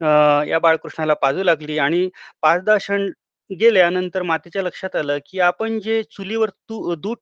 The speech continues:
ठेवलं आहे, ते उतू जाऊ शकतं आणि म्हणून हे जे, अ, ते दुधा-, दुधाकडे लक्ष ठेवून ही माता जी आहे, ती बाळकृष्णाला अंगणात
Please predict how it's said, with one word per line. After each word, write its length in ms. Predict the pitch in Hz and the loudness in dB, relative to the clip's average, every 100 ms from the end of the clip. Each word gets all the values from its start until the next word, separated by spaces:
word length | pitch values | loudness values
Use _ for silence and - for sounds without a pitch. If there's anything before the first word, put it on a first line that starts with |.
| - | -4
ठेवलं 220 | 190 180 | 2 2
आहे, 260 | 147 139 127 - - _ | 2 -2 -4 -12 -20 _
ते 40 | 214 | -2
उतू 300 | 214 202 214 | -2 -2 4
जाऊ 260 | 202 190 | 4 4
शकतं 420 | 180 170 _ 127 120 | 0 -4 _ -2 -2
आणि 260 | 135 170 | -2 -2
म्हणून 400 | 156 175 202 151 - - - _ | 0 2 4 2 -2 -18 -20 _
हे 280 | 170 196 196 - _ 160 156 | 0 0 0 -4 _ -14 -6
जे, 280 | 185 180 175 _ 156 | -4 -4 -8 _ -2
अ, 420 | 151 147 143 143 - 175 | 2 2 2 -2 -8 -10
ते 80 | |
दुधा-, 540 | 165 170 170 185 175 175 | -8 -4 2 2 2 -6
दुधाकडे 580 | 151 156 180 175 180 185 | -6 0 0 0 -4 -2
लक्ष 220 | 180 - | -2 -4
ठेवून 340 | 190 - 151 139 | -6 -2 -4 -4
ही 260 | - 214 | -10 -6
माता 340 | 220 202 208 196 | 0 2 2 0
जी 160 | 190 | 2
आहे, 240 | 180 160 139 | 0 0 -2
ती 360 | - _ _ | -8 _ _
बाळकृष्णाला 560 | 170 175 180 185 180 180 | 2 2 0 -2 0 0
अंगणात 300 | - 170 180 | 0 0 0